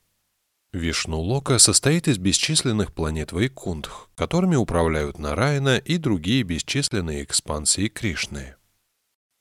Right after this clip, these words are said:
Духовное царство, полное шести достояний, представляет собой промежуточную обитель Господа Кришны.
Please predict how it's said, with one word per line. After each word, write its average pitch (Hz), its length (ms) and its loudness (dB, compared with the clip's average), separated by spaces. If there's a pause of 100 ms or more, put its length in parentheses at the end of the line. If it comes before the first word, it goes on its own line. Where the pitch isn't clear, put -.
(480)
Духовное 82 640 -2
царство, 110 640 2
полное 123 500 0
шести - 360 -2
достояний, 107 680 -2
представляет 135 760 0
собой 117 320 4
промежуточную 95 920 -4
обитель 104 400 -4
Господа 82 520 -4
Кришны. 71 600 -6